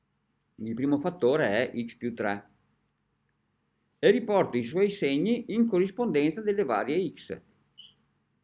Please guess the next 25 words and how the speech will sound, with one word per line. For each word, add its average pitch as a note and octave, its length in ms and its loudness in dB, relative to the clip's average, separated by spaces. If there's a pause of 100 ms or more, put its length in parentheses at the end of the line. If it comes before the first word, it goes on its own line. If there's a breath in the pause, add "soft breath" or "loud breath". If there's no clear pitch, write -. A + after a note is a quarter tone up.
(560)
X - 220 -4
più G3 200 -2
tre E3 480 2 (1600)
è D3+ 220 4
negativo B2+ 840 2
a B2+ 140 0
sinistra D3+ 540 0
di D3 100 -2
meno G2+ 240 0
tre. C3+ 300 -4 (180)
In - 220 -8
questa A2+ 260 -6
zona G2+ 460 -4
sono G2 180 -6
a F#2+ 60 -4
sinistra A2+ 400 -6
di F#2+ 100 -6
meno E2+ 220 -8
tre. A#2 300 -4 (920)
Qui D3 240 0
x - 120 -14
meno G#2+ 180 -2
tre - 320 -6
è - 80 -12
negativo, G2+ 600 -4